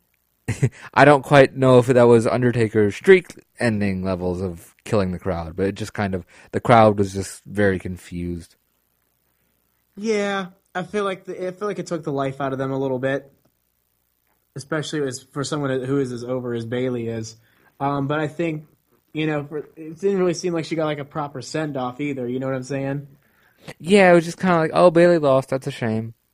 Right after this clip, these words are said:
Speaker 1: And then, like, she just kinda walked to the back, like <laughs>
Speaker 2: Oh, like Taker did with thirty?
Speaker 1: Not, not even that. Like, they turned the lights down and everything. Like, she just kinda, like, walked off.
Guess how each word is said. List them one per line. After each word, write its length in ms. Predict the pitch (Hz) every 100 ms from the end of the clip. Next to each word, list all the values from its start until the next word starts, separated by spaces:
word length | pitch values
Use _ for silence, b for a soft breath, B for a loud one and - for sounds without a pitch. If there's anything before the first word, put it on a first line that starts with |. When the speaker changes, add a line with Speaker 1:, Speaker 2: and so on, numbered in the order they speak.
| _ -
Speaker 1:
And 160 | 120
then, 80 | 120
like, 200 | 117 113
she 160 | - 117
just 180 | 113 -
kinda 160 | 117
walked 280 | 107 107 -
to 60 | 107
the 100 | 98
back, 360 | 92 92 -
like 160 | 90 - _ -
<laughs> 120 | - - _ b b b b _ _ _ _ _ _ -
Speaker 2:
Oh, 160 | 151 147
like 180 | 143
Taker 280 | 139 143 147
did 140 | 143 143
with 300 | 139 135 -
thirty? 480 | 139 131 147 147 _ b b b b
Speaker 1:
Not, 240 | 151 165 151
not 200 | 156 226
even 200 | 196 143
that. 220 | 170 90
Like, 120 | 110
they 100 | 117
turned 220 | 143 143
the 40 | 120
lights 300 | 117 117 -
down 180 | 98
and 80 | 95
everything. 440 | 95 95 95 95 95
Like, 360 | 110 98 85
she 140 | - 110
just 180 | 104
kinda, 160 | - 104
like, 140 | 101
walked 320 | 90 98 92 95
off. 340 | 92 92